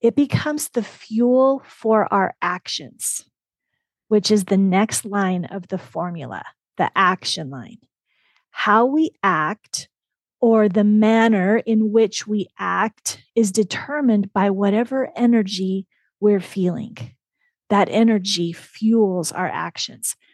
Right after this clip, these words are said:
So with my client, some of the ways he acted from frustration were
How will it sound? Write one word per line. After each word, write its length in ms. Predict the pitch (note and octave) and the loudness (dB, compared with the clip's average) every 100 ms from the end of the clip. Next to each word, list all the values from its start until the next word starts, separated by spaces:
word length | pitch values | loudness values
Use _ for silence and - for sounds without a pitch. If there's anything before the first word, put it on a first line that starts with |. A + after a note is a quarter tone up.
| _ - | _ -6
So 140 | - | 2
with 200 | A#3 C4+ | 2 2
my 140 | F4 F4+ | 0 -2
client, 500 | - B3 G3+ G3 - | 0 0 2 0 -2
some 200 | - A3+ | -2 0
of 120 | D4 | 0
the 120 | D#4+ | 0
ways 300 | C#4 C4+ A#3 | 2 2 0
he 140 | - - | -6 -4
acted 540 | A3 A3 - - B3 A#3 | 0 0 -2 -4 -4 -2
from 260 | - A3+ | -2 -2
frustration 1000 | A3+ F#3+ G3 - A3+ F#3+ - F#3+ F3 A3 - | 0 -4 -4 -2 2 2 0 -4 -2 -2 0
were 520 | G#3+ G3 F3 G3 A#3+ | 0 2 2 0 -2